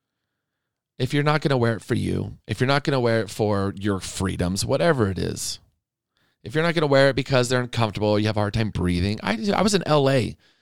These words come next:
last week for two days. I had to wear a mask. That's a, that's state rule. I had to wear a mask the whole time I was there, in public, everywhere. Was it uncomfortable? Heck yes, it was. Did I fidget with it all day? Yep, I did. Did it bug me? Yeah.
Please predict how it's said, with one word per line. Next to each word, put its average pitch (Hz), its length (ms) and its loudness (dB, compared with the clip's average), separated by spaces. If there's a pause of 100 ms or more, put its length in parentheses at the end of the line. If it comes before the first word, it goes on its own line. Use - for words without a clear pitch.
(400)
last 123 360 2
week 113 180 4
for - 80 -4
two 98 220 -2
days. 82 480 -4
I 135 80 2
had 147 60 2
to 147 80 0
wear 143 100 2
a 127 40 -2
mask. 104 240 -2
That's 139 320 -2
a, - 40 -10
that's 117 160 -2
state 117 240 0
rule. 104 240 0 (320)
I 143 80 2
had 147 60 4
to 143 40 4
wear 131 80 4
a 113 40 0
mask 113 180 0
the 98 80 -2
whole 117 420 0
time 87 320 -4
I 85 80 -4
was 87 140 -6
there, 85 300 -6 (180)
in 139 240 -2
public, 107 420 2
everywhere. 90 580 -2 (540)
Was 135 380 4
it 147 80 4
uncomfortable? 147 680 0
Heck 180 300 -4
yes, 90 500 -6
it 131 140 0
was. 104 260 0
Did 104 140 0
I 101 40 0
fidget 127 380 2
with 131 180 0
it 120 80 -2
all 127 140 0
day? 117 320 -2
Yep, 123 300 -4
I 113 100 -2
did. - 300 -6 (680)
Did 123 100 4
it 117 120 0
bug 113 200 2
me? 139 200 0
Yeah. 101 280 0